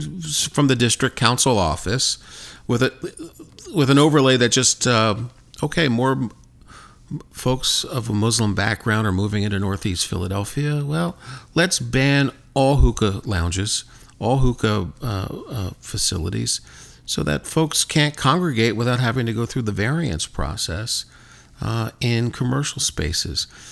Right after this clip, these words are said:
We're seeing a lot, I'm seeing a lot of that in Northeast Philadelphia,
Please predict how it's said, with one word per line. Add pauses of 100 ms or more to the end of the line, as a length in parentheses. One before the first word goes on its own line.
(240)
We're
seeing
a
lot,
I'm
seeing
a
lot
of
that
in
Northeast
Philadelphia,